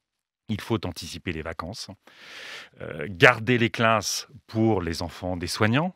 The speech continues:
pour les enfants des, euh, de celles et de ceux qui sont en première et en deuxième ligne, pour les populations les plus vulnérables, laisser,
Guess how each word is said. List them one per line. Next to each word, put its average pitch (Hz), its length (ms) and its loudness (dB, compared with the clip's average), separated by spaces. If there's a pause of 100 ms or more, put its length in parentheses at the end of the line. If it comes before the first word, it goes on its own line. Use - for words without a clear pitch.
(120)
pour 95 160 -2
les 87 220 -2
enfants 98 400 -4
des, 82 340 -6
euh, 73 100 -10 (420)
de 87 300 -4
celles 95 300 0
et 92 80 -2
de 95 120 -2
ceux 104 260 -2
qui - 160 -12
sont - 200 -6
en 82 60 -6
première 101 600 0
et 90 160 -8
en 87 100 -6
deuxième 104 460 2
ligne, 165 280 2 (380)
pour 117 160 2
les 104 100 -2
populations 101 680 -2
les 92 100 -4
plus 92 200 -8
vulnérables, 98 680 2 (380)
laisser, 117 760 2